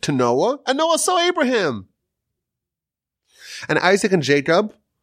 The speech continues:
they met people who were witnesses on the flood. And thus,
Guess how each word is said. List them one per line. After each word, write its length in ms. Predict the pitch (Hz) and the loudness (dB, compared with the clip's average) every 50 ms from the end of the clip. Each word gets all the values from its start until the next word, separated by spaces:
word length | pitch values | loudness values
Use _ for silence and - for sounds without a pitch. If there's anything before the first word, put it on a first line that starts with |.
| _ _ _ - | _ _ _ -12
they 480 | 117 104 104 147 156 175 196 226 - - | -10 -4 0 2 2 2 2 0 -2 -4
met 500 | 113 113 120 135 151 202 196 - - - | -4 -2 0 2 2 2 0 -2 -8 -8
people 400 | - 165 151 135 - 156 156 147 | -4 -2 -2 -2 0 -2 -2 0
who 160 | - 202 226 | 0 0 2
were 100 | 254 247 | 2 2
witnesses 800 | 247 233 262 254 185 214 220 220 - - 233 233 233 214 - - - - _ _ _ _ _ _ _ _ _ _ _ _ _ _ _ _ _ _ _ _ - | 2 2 0 0 2 2 2 4 4 2 2 2 2 2 0 -2 -6 -10 _ _ _ _ _ _ _ _ _ _ _ _ _ _ _ _ _ _ _ _ -6
on 80 | 147 | -4
the 60 | 160 165 | -4 -4
flood. 360 | - 208 202 143 - 104 95 _ _ _ _ _ _ _ _ _ _ _ _ _ _ _ _ _ _ _ _ _ _ _ _ _ _ _ _ _ _ _ _ - - - - | -4 -4 -4 -4 -4 -6 -10 _ _ _ _ _ _ _ _ _ _ _ _ _ _ _ _ _ _ _ _ _ _ _ _ _ _ _ _ _ _ _ _ -20 -18 -8 -4
And 100 | 190 196 | -2 0
thus, 300 | 214 214 196 - - - | 2 2 0 0 -4 -8